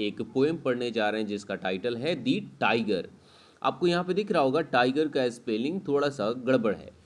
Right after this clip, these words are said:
टी आई जी ई आर होता है, लेकिन यहाँ पे पोएट ने टी वाई जी ई आर यूज़ किया है।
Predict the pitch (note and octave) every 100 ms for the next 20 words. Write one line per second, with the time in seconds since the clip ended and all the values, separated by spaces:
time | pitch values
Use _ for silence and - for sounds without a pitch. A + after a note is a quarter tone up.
0 | _ _ _ F#3+ G#3+ - B2 C3 C3 B2+
1 | C3 A2+ G#2 F#2+ F#2+ F#2 G2 G2 A#2+ A#2+
2 | C3+ B2+ B2+ D3+ C#3 G2+ G2 - - -
3 | _ - D3 D#3 D3 B2+ B2+ D3 D#3 B2
4 | A2+ B2 A#2 B2+ A2+ G#2+ G2+ A2 F#2+ F#2+
5 | F2+ - F#2 E2